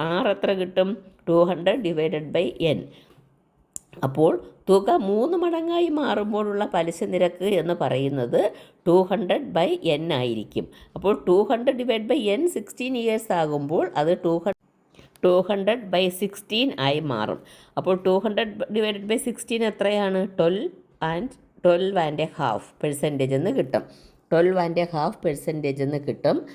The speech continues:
അപ്പോൾ നമ്മളുടെ ഉത്തരം എന്ന് പറയുന്നത് ട്വൽവ് ആൻഡ് എ ഹാഫ് പെർസെൻറ്റേജ് ആണ്. ഒരു തുക പതിനാറ് വർഷം കൊണ്ട് സാധാരണ പലിശ നിരക്കിൽ മൂന്ന് മടങ്ങായി മാറുന്നുവെങ്കിൽ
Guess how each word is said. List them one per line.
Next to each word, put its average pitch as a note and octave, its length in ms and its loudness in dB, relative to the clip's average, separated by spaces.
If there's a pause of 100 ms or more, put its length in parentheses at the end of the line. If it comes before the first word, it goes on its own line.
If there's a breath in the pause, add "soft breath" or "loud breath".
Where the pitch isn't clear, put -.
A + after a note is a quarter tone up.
(320 loud breath)
അപ്പോൾ F3 280 0 (100)
നമ്മളുടെ F3 580 0 (440 soft breath)
ഉത്തരം G3+ 460 -2 (100)
എന്ന് F3+ 220 -2
പറയുന്നത് D3 640 -2 (200)
ട്വൽവ് E3+ 300 0
ആൻഡ് D3 200 -2
എ D#3 140 -2
ഹാഫ് D3+ 320 -4
പെർസെൻറ്റേജ് C3+ 640 0
ആണ്. B2 260 0 (380 loud breath)
ഒരു F3+ 160 6
തുക F#3+ 380 2
പതിനാറ് F#3+ 440 0
വർഷം G#3 400 -4
കൊണ്ട് F#3 240 -2
സാധാരണ G#3 680 -4
പലിശ G#3+ 340 -2
നിരക്കിൽ F#3 460 -2
മൂന്ന് G3+ 360 0
മടങ്ങായി G#3+ 460 -2
മാറുന്നുവെങ്കിൽ F3 800 -4